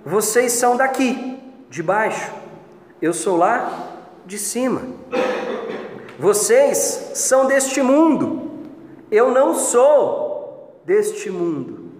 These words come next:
Eu lhes disse que vocês morrerão em seus pecados, se vocês não crerem que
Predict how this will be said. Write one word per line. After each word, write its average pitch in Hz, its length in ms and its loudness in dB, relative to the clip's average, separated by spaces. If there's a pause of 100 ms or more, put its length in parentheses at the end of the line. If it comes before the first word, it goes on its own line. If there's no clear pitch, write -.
(240)
Eu 262 180 4
lhes 269 300 0
disse 262 420 -2
que 202 160 -6
vocês 190 440 0
morrerão 247 960 4 (160)
em 269 160 2
seus 285 400 0
pecados, 285 1040 -2 (800)
se - 200 -10
vocês 220 1120 0
não 254 280 2
crerem 220 840 2
que - 720 -6